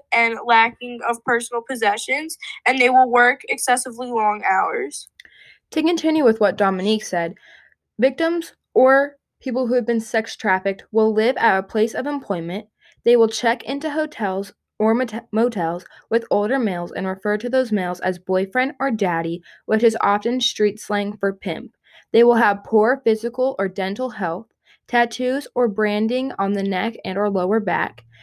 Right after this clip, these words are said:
Speaker 2: They may have untreated sexually transmitted diseases. There could also be small children serving in a family restaurant. Another sign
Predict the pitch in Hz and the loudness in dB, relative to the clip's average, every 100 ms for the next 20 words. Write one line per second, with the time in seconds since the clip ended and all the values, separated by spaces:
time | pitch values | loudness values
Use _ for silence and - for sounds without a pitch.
0 | _ - 226 233 247 240 226 220 208 247 | _ 0 2 4 2 2 0 2 0 0
1 | - 240 214 214 214 - 190 - 220 220 | -4 -2 0 0 0 -6 -6 -2 -4 -2
2 | 214 202 202 220 220 226 226 185 165 165 | -4 -4 -4 -2 -2 -2 -4 -4 -2 -4
3 | 190 - _ _ _ - 233 247 208 220 | -4 -10 _ _ _ 0 2 4 4 2
4 | 220 240 226 220 220 208 233 - 220 202 | 2 0 0 -2 0 0 0 -2 -4 -2
5 | 208 202 202 185 214 208 180 - 175 185 | -2 -4 -4 -2 -2 -4 -6 -6 -6 -2
6 | 214 175 170 - 175 185 - _ _ - | 0 0 -2 -8 -8 -8 -12 _ _ -18
7 | - 233 247 277 - 208 202 214 | -2 0 2 0 0 0 0 -2